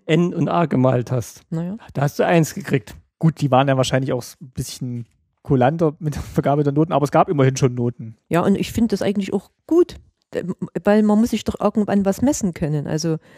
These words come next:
Speaker 2: man kann doch nicht sagen, wir lassen mal am liebsten alle Noten weg und, und geben nur noch Einschätzungen.
Speaker 1: Und wenn einer nur drin rumgeschmiert hat und die No-, äh, die Buchstaben nicht gekriegt, der hat garantiert keine eins gekriegt,
Speaker 2: Nee.
Speaker 1: nur, nur um dem Kind einen Gefallen zu
Speaker 2: Nee,
Speaker 1: tun.
Speaker 2: nee.
Speaker 1: Mhm.
Speaker 2: Das
Speaker 3: Will-,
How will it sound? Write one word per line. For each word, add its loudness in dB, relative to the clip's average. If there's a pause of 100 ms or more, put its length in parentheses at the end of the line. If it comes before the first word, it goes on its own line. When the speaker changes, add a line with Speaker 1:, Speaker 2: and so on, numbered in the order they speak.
(420)
Speaker 2:
man -6
kann -2
doch -6
nicht -2
sagen, 0
wir 2
lassen 0
mal 2
am 2
liebsten -4
alle 2
Noten 2
weg -2
und, -2
und -2
geben 4
nur 6
noch 2
Einschätzungen. 0
Speaker 1:
Und 6
wenn 4
einer 4
nur 4
drin -6
rumgeschmiert -2
hat 0
und 0 (180)
die 0
No-, 4
äh, 0
die -2
Buchstaben 0
nicht -4
gekriegt, -6 (260)
der 0
hat -4
garantiert 0
keine 2
eins 0
gekriegt, -2
Speaker 2:
Nee. 4
Speaker 1:
nur, 4 (260)
nur 4
um 4
dem 2
Kind 2
einen -4
Gefallen 2
zu 4
Speaker 2:
Nee, 4
Speaker 1:
tun. 2 (140)
Speaker 2:
nee. -4
Speaker 1:
Mhm. -4 (600)
Speaker 2:
Das -16 (540)
Speaker 3:
Will-, 2